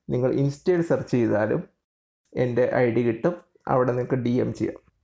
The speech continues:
അപ്പോൾ ഈ എപ്പിസോഡ് നിങ്ങൾക്ക് ഉപകാരപ്പെടുമെന്ന് ഞാൻ ഉറച്ചു വിശ്വസിക്കുന്നു. ഈ എക്സ്പീരിയൻസുകൾ എന്ന് പറയുന്നത് നമ്മുടെ ജീവിതത്തിൽ വരുമ്പോൾ മാത്രമുള്ളതല്ല, മറ്റൊരാൾക്ക് സംഭവിക്കുന്ന കാര്യങ്ങൾ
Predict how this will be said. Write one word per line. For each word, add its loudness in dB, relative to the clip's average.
അപ്പോൾ 0
ഈ 2
എപ്പിസോഡ് 0
നിങ്ങൾക്ക് -2
ഉപകാരപ്പെടുമെന്ന് 2
ഞാൻ -2
ഉറച്ചു 0
വിശ്വസിക്കുന്നു. -6
ഈ 0
എക്സ്പീരിയൻസുകൾ 0
എന്ന് 2
പറയുന്നത് 2
നമ്മുടെ 2
ജീവിതത്തിൽ 0
വരുമ്പോൾ 0
മാത്രമുള്ളതല്ല, 2
മറ്റൊരാൾക്ക് 0
സംഭവിക്കുന്ന 0
കാര്യങ്ങൾ 0